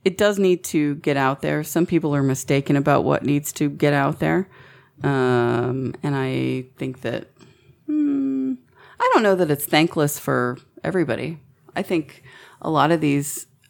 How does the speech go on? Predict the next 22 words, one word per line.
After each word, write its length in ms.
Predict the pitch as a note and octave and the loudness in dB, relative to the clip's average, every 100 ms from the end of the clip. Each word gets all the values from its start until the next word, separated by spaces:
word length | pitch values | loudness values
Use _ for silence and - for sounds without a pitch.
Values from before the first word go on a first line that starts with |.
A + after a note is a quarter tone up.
| _ - | _ 4
I 40 | |
mean, 180 | F#3+ F#3 | 4 4
it 180 | G3+ G3 | 4 2
depends 640 | G#3 G3 F#3 F3 - - | 4 4 4 0 -6 -6
what 240 | D#3+ D#3+ C#3+ | 0 2 4
your 140 | D3+ | 2
definition 580 | D3 D3 C#3+ C#3 - C#3 | 0 0 0 0 0 -2
of, 380 | C3 C3 - - | -2 -8 -16 -8
uh, 440 | C3+ C3+ B2+ B2+ C#3 - _ _ _ _ _ _ _ | -4 0 0 0 -4 -10 _ _ _ _ _ _ _
reward 540 | D3 D3+ C3 C3+ C#3+ C3+ | 2 2 4 4 6 6
is, 420 | A2+ B2+ - - | 4 2 -2 -2
right? 300 | C3 C3 D3 - | 2 2 2 0
I 40 | |
mean, 360 | D3 C3+ C3 C#3 - _ - - - - - _ - | 0 0 -2 -6 -16 _ -20 -20 -20 -20 -20 _ -6
uh, 380 | D3 C3+ C3 - | -4 -2 -4 -2
I, 300 | C#3+ D3 D3 - _ _ - _ - - - | 0 0 -4 -12 _ _ -20 _ -20 -12 -6
I 100 | C#3+ | -4
think 240 | D3 C3+ | -4 -4
that 180 | B2 - | -4 -6
if 160 | C#3+ - | -8 -4
you 140 | C3 | -4
asked 540 | - B2+ C3+ - - | -2 -2 -4 -8 -14